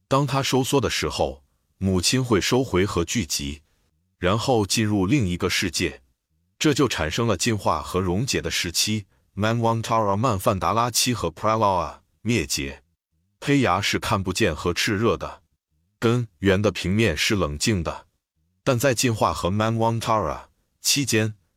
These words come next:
它的外表冷酷并散发着光芒。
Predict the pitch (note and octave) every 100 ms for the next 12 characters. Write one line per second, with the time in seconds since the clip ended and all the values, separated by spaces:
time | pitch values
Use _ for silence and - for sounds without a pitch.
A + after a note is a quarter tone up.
0 | _ - C3+ G#2+ C3 G#2+ F#2 G#2 F#2 D2
1 | - G#2+ C#2+ - A2+ G2+ - F#2+ F2 A2+
2 | F#2+ D#2 A2+ A2 C#2+ D#2+